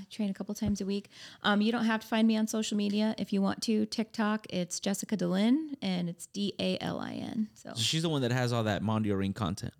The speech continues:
Speaker 1: I
Speaker 2: on
Speaker 1: do have a
Speaker 2: TikTok.
Speaker 1: lot of Mondio Ring content. I've been
Speaker 2: Yeah.
Speaker 1: told it doesn't make sense to most people, but I'm just too lazy to make it,
Speaker 2: I think
Speaker 1: so.
Speaker 2: it's fun. I think it's fun, and it's kind of, like, P S A really took off and really
Speaker 1: Yes.
Speaker 2: took o-, over, like, social media, I, I feel like.
Speaker 1: Yep.
Speaker 2: And so I think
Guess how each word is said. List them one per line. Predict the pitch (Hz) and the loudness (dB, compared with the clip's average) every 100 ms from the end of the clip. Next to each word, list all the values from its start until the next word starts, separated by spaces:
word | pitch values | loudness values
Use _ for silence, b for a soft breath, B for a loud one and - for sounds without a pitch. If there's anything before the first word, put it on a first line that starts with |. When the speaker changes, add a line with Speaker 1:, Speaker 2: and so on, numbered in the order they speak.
| _ | _
Speaker 1:
I | |
Speaker 2:
on | 185 | -2
Speaker 1:
do | 220 226 | 0 0
have | 208 | 0
a | 196 | -2
Speaker 2:
TikTok. | |
Speaker 1:
lot | 180 175 | -2 -2
of | 170 | -4
Mondio | 165 - - | -6 -6 -6
Ring | 92 175 | -8 -10
content. | - 175 185 - - | -10 -10 -8 -8 -8
I've | 180 | -4
been | 180 | -2
Speaker 2:
Yeah. | 180 | 2
Speaker 1:
told | 196 | 0
it | 180 | 2
doesn't | 185 175 | -2 -2
make | - - | -6 -6
sense | - 262 294 - | -2 0 0 -2
to | 254 | 0
most | 262 262 - | 0 -2 -4
people, | 262 247 240 240 233 | -4 -2 0 0 -2
but | 220 190 | -2 -2
I'm | 175 175 | -2 -4
just | 185 - | -6 -4
too | 196 | -2
lazy | 175 - 175 175 | 0 0 -2 -2
to | 170 | -2
make | 175 - | -4 -4
it, | - - | -8 -4
Speaker 2:
I | - | 0
think | 226 | 2
Speaker 1:
so. | - | 0
Speaker 2:
it's | - | 0
fun. | - - 185 302 | 0 0 0 0
I | |
think | - 185 | 0 2
it's | 175 - | 0 -2
fun, | - 135 143 | 0 2 4
and | 120 | 2
it's | 120 - - - | 2 0 -8 -4
kind | 127 113 | 0 2
of, | 101 - _ B B B - | 0 -4 _ B B B -4
like, | 113 - | -4 0
P | 151 | 0
S | 131 - | 2 2
A | 123 | 4
really | 120 120 | 4 2
took | 117 127 104 | 0 0 2
off | 110 131 - | 0 0 -4
and | 104 101 104 | -2 0 2
really | 113 117 | 0 2
Speaker 1:
Yes. | 113 - - | -2 -4 -2
Speaker 2:
took | 123 107 | -2 0
o-, | - - | -6 -2
over, | 113 113 113 104 | 0 2 2 0
like, | 98 - | 0 -2
social | - 117 113 117 | 0 0 0 0
media, | 110 120 131 139 - | 0 0 -4 -8 -10
I, | - | -8
I | 131 | -6
feel | 147 151 | -2 -2
like. | 170 175 | -2 -4
Speaker 1:
Yep. | - _ 175 B B _ | -6 _ -20 B B _
Speaker 2:
And | 104 101 | -6 -2
so | 104 98 | 2 2
I | 107 | 2
think | 120 104 | 0 -2